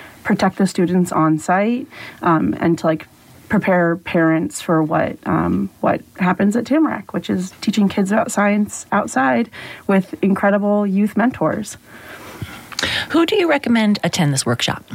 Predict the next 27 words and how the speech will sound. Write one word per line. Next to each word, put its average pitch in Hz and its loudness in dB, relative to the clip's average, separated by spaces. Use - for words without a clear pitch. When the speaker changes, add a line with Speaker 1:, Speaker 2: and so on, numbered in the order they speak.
Speaker 1:
I 220 2
would 370 2
say, 269 2
um, 208 0
folks - -2
that 269 2
are 247 4
just 240 2
interested 208 2
in 202 2
working 185 0
with 185 2
kids, 208 0
any 202 4
Speaker 2:
Mm-hmm. 147 2
Speaker 1:
person 202 2
who 196 4
works 170 0
with 156 -2
youth 226 0
and 196 2
wants 175 0
to 185 0
learn 170 2
how 170 -4
to 160 0
affirm 180 0